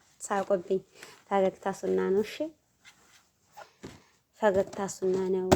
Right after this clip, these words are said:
ፈገግ ፈገግ በሉ። እንደዚህ አርጌ እላችኋለሁ ሀባይቢ ኢንሻአላህ። ደስ አይልም ግን ለዚህ ሁለት መቶ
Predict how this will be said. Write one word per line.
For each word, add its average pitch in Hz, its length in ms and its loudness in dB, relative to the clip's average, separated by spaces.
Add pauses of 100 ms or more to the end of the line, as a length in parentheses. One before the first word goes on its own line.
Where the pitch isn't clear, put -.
ፈገግ 185 360 -2
ፈገግ 190 340 0 (100)
በሉ። 190 220 0 (100)
እንደዚህ 190 400 4
አርጌ 185 340 -2 (180)
እላችኋለሁ 190 760 -2
ሀባይቢ 196 500 2
ኢንሻአላህ። - 720 -6 (1700)
ደስ 202 260 -6
አይልም 220 360 6 (1300)
ግን 214 160 0
ለዚህ 214 440 6
ሁለት 208 300 4
መቶ 208 200 4